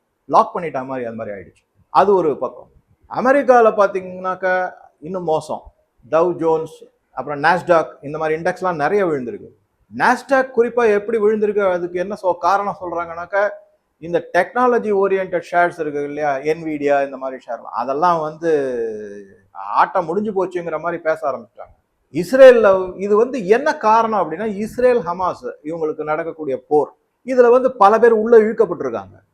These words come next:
அதனால இது வந்து ஒரு மூன்றாம் உலக போர் மாதிரி உருவாகிடுமோன்ற பயம் வந்திருக்கு. என்ன நடக்கும்னு தெரிய மாட்டேங்குது.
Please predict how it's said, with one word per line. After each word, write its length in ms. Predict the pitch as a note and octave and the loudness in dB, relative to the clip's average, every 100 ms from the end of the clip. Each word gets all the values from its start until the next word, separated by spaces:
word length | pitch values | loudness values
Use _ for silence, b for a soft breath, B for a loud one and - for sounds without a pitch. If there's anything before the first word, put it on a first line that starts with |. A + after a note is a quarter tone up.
| _ | _
அதனால 480 | - G3 A3+ B3 B3 | -2 0 2 4 4
இது 160 | A3+ G#3 | 6 4
வந்து 240 | G#3+ A3+ | 4 4
ஒரு 180 | A3 F#3+ F3+ E3+ E3 E3 D#3+ D#3+ D3 | 4 4 2 2 2 2 2 0 -2
மூன்றாம் 440 | F3 B3 A#3+ A3+ | -6 -2 2 2
உலக 240 | G3+ G3+ G3+ | 2 -2 -2
போர் 260 | G3 F#3+ | -2 -4
மாதிரி 340 | F3+ G3 G3+ G3+ | -2 -2 0 -2
உருவாகிடுமோன்ற 960 | F3 A3+ A#3 A3 G3 F#3+ F#3+ F#3+ D#3+ D3+ - | -2 0 2 2 2 -4 -4 -6 -6 -8 0
பயம் 320 | D3 G3 G#3 | 0 2 -4
வந்திருக்கு. 480 | D3+ B2+ A2+ G2+ G2+ | -8 -12 -14 -16 -18
என்ன 300 | C3 A3+ D4 | -8 -6 -2
நடக்கும்னு 520 | C#4+ B3+ C4 C4 C4 B3+ | 0 2 0 -2 -6 0
தெரிய 280 | A3+ B3+ | 0 2
மாட்டேங்குது. 420 | G#3+ C3+ A2+ G2+ | -6 -10 -12 -16